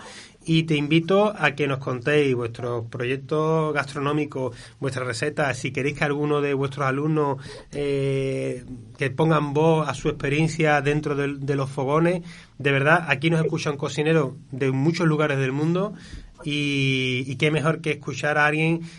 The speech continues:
que lo hace con pasión, con amor, como, como nace el mundo de, de, de, de los fogones de, desde abajo, ¿no? Desde nuestras madres, de nuestras abuelas, y que ahora grandes cocineros siempre dicen que si no hubiese sido por esa abuela o esa madre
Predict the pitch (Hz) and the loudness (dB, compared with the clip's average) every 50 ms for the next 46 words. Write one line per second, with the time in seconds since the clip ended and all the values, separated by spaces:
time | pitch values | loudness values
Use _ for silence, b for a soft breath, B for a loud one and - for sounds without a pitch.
0 | B B _ - 143 135 135 135 135 127 - - 147 147 147 151 151 151 - - | B B _ -6 -4 -2 -2 0 -2 -2 -2 -2 -2 0 0 2 0 0 -2 -4
1 | 127 123 113 123 113 113 117 147 147 143 147 151 143 143 135 127 123 123 127 147 | -6 -6 -4 -4 -4 -4 -2 -2 -2 0 0 -2 -2 -2 -2 -2 0 0 0 0
2 | 165 165 160 - 139 123 123 120 113 113 113 - 117 113 117 117 120 139 175 185 | 0 0 -2 -4 -6 -4 -4 -4 -4 -6 -6 -6 -4 -2 -2 0 2 2 2 2
3 | - 175 151 139 139 139 135 135 131 127 123 123 123 123 120 120 117 123 120 117 | 2 0 0 0 2 0 0 0 0 0 -2 -2 -2 -2 -2 -2 -2 -4 -4 -4
4 | 113 113 - 117 113 110 110 110 107 107 113 113 123 123 113 113 - - 120 113 | -6 -6 -10 -12 -12 -12 -12 -10 -10 -8 -6 -6 -4 -4 -6 -6 -6 -6 -4 -2
5 | 117 123 123 117 113 113 113 110 110 110 107 110 113 113 110 117 120 110 113 110 | -2 0 0 0 2 2 2 2 0 -2 -4 -6 -10 -10 -8 -8 -8 -6 -4 -2
6 | 120 143 139 117 117 113 120 156 180 175 B B B - 123 113 113 113 107 113 | -2 0 0 0 0 0 0 0 -2 -4 B B B -6 -2 0 2 2 0 0
7 | 117 - 98 117 135 143 156 156 156 165 160 156 151 135 123 - 127 117 107 110 | -2 -4 -2 2 2 2 2 2 2 0 0 0 0 -2 -4 -6 -8 -6 -6 -4
8 | 117 127 147 156 160 170 175 170 B B B B B - 131 113 123 123 123 135 | -2 0 2 2 2 2 0 -2 B B B B B -10 -6 -4 -2 0 2 4
9 | 156 151 147 143 139 147 147 - - 156 - - 147 139 143 147 143 - 147 135 | 4 6 6 4 4 2 -2 -2 -4 -4 -4 -2 -2 -2 -2 -2 -2 -4 -6 -4
10 | 131 131 139 135 135 - 156 156 156 b b b b - - 123 110 117 123 123 | -4 -4 -4 -4 -2 -4 -4 -6 -6 b b b b -14 -12 -10 -6 -4 -4 -4
11 | 127 113 147 123 - 143 127 - 131 127 127 127 - 135 120 127 131 127 120 113 | -4 -4 -6 -4 -4 -4 -2 -2 -2 -4 -4 -4 -4 -4 -4 -2 -4 -4 -4 -6
12 | - 127 120 123 123 123 120 123 123 | -6 -6 -4 -4 -4 -2 -4 -4 -6